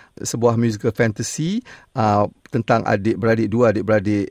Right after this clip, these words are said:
uh, Pak Pandey. Tapi maknanya, uh, di-, mm, dua adik-beradik ni anak-anak Pak Pandey lah yang kita tahu.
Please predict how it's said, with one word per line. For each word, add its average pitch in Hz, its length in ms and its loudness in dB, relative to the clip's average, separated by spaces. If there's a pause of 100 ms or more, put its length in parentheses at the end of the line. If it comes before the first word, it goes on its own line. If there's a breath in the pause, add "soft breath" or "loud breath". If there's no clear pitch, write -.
uh, 101 320 0
Pak - 220 -4
Pandey. 123 420 2
Tapi 151 240 0
maknanya, 143 720 0
uh, 123 160 0
di-, 113 180 -2
mm, - 640 -4
dua 143 400 4
adik-beradik 131 400 0
ni - 60 0
anak-anak 139 340 0
Pak - 160 -2
Pandey 170 400 2
lah 190 80 0
yang 123 80 0
kita 135 160 -2
tahu. 156 320 0